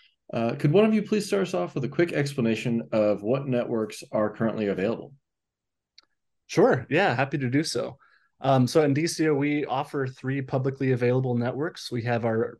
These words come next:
Speaker 2: public, uh, test net, we have a demo net, and we also have a main net. Uh, we also offer private, uh, temp net services for organizations that need, uh, a network temporarily for testing or for,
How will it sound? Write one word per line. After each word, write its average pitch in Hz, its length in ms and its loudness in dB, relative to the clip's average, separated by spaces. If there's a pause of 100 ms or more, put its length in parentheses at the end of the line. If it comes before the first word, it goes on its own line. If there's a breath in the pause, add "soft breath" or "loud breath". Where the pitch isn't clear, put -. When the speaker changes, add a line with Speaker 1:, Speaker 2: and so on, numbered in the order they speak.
(100)
Speaker 2:
public, 120 420 -4
uh, 110 240 -4
test 165 320 2
net, 160 260 4 (400 soft breath)
we 117 80 -4
have 107 80 -4
a 110 60 -6
demo 131 280 4
net, 139 280 2
and 120 100 -4
we 120 60 0
also 120 240 -4
have 110 80 -4
a 110 60 -2
main 110 340 0
net. 95 240 -6 (520)
Uh, 123 160 2
we 131 120 4
also 139 240 4
offer 127 340 2
private, 131 640 -2
uh, 117 200 -8 (100)
temp 139 260 -2
net 131 300 4
services 131 560 -2
for - 120 -4
organizations 117 720 -2
that 110 140 -4
need, 117 260 -2 (460 soft breath)
uh, 113 180 -2
a 117 60 4
network 135 340 6
temporarily 147 680 4
for 117 180 -6
testing 147 560 -2
or 113 160 -2
for, 101 480 -4